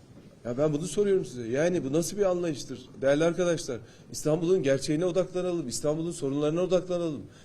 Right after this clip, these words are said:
İstanbul'un meselelerine odaklanalım. Biz Kanal İstanbul'la ilgili gündemimizde, e, İstanbul var, İstanbul'un sorunları var dediğimizde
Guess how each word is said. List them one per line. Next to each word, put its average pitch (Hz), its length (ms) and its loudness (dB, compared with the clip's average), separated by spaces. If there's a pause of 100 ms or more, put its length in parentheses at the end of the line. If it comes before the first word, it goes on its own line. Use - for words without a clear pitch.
(100)
İstanbul'un 190 480 4
meselelerine 165 520 4
odaklanalım. 160 600 0 (540)
Biz 165 160 -2
Kanal 185 300 6
İstanbul'la 190 500 4
ilgili 175 320 -2
gündemimizde, 175 800 2 (400)
e, 143 360 4
İstanbul 190 580 8
var, 156 180 6 (120)
İstanbul'un 190 480 6
sorunları 180 500 4
var 170 220 6
dediğimizde 185 640 2